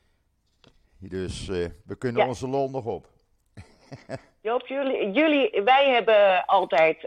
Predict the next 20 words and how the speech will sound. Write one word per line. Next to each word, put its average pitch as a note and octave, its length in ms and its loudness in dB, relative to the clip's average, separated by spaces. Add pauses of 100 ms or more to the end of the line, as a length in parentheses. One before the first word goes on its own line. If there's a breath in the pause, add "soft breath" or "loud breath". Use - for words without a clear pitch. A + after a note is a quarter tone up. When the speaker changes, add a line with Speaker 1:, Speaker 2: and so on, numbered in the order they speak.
(160)
Speaker 2:
verwarmingskosten, A3 1120 -2
jullie E3 360 -2
hebben D3+ 360 0
airco-kosten. B2+ 840 -4
Speaker 1:
Nou, D3+ 320 6
en F3 140 4
hoe? D#3 260 6 (200)
Ik - 80 -18
heb C#3 100 -2
mijn C3+ 140 -2
rekening D#3+ 440 0
binnen D3 320 0 (140)
over A#2+ 300 0
de A#2 80 -4
maand A#2 340 -2
juli. A2 480 -8 (320)
Nou, B2 340 -4
nou, A#2 340 -8
nou, A2+ 280 -10
nou. G#2+ 240 -8